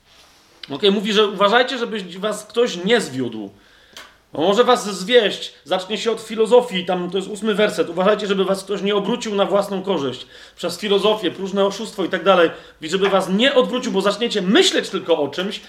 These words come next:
a wylądujecie daleko od Chrystusa. Okej? I, i mówi, nie, mówi, to, że, że, że to musi być na Chrystusie, bo, dziewiąty werset, „w Nim mieszka cieleśnie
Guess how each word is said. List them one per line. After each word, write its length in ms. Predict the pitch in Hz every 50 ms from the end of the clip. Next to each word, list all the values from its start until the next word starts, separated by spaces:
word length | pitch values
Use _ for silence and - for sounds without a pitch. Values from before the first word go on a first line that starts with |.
| - - -
a 100 | 165 160
wylądujecie 680 | 160 190 247 247 240 220 180 202 233 262 254 233 208
daleko 500 | 180 214 208 220 247 254 247 254 262 240
od 100 | 240 -
Chrystusa. 640 | - 226 240 - - 240 208 - - 123 101 - - _ _ _ _ _ _ _ _ _ _ _ _ _ _
Okej? 380 | - 127 123 - 208 240 269 277 - - - _ _ _ _ _ _ _ _ _ -
I, 220 | 165 185 180 196
i 40 | 196
mówi, 360 | 202 196 190 202 196 185 185 - - - - - - 190 180 170 175
nie, 340 | 185 220 262 277 233 170 143
mówi, 140 | 147 151 151
to, 140 | 131 - 165 165 156 -
że, 300 | 175 160 180 - - 170
że, 240 | 156 180 180 175 151
że 40 | -
to 100 | 170 160
musi 400 | 180 226 294 359 359 - 277 214
być 160 | 185 185 147
na 100 | 185 175
Chrystusie, 460 | 175 185 185 - - 160 131 - 147
bo, 300 | 139 - 240 - - 190
dziewiąty 400 | 185 190 185 202 202 190 190 202
werset, 300 | 190 247 247 247 208 165
„w 120 | 151 165 220
Nim 240 | 254 254 226 214
mieszka 520 | 220 247 254 254 - - 180 170 170 165 - - - - - _
cieleśnie 640 | - 226 220 226 208 190 - 196 180 175 175 175